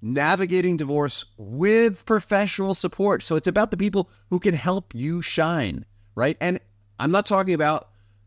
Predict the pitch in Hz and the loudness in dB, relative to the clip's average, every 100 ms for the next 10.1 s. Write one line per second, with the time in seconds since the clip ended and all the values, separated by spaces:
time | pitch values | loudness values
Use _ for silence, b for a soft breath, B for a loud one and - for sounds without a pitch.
0 | - 98 135 131 123 120 110 - _ 127 | -16 -4 0 0 -2 -4 -6 -10 _ -4
1 | 131 202 185 147 110 95 87 113 - 123 | 0 0 2 2 2 -2 -2 -2 0 0
2 | 135 143 165 185 151 139 143 127 113 135 | 2 2 2 2 0 0 -2 -4 -2 -2
3 | 147 131 123 123 120 120 120 139 139 143 | -2 0 0 2 0 -2 -4 -4 -2 0
4 | 147 160 135 - 120 139 147 147 139 139 | 0 -2 -4 -4 -2 0 -2 -4 -4 -2
5 | 135 139 139 139 131 139 135 143 143 143 | 0 0 -2 -2 -2 -2 -4 -4 -6 -4
6 | 135 120 135 143 131 147 123 147 147 139 | -2 -2 0 -2 0 0 0 -2 -2 -4
7 | b b - 147 170 170 156 165 151 156 | b b -4 0 2 0 0 -2 0 0
8 | 151 135 104 127 143 131 185 175 170 160 | 0 -2 -4 0 0 0 -2 0 -2 -4
9 | - 175 156 160 160 160 160 143 175 156 | 0 0 2 -2 -2 0 -2 0 -2 -2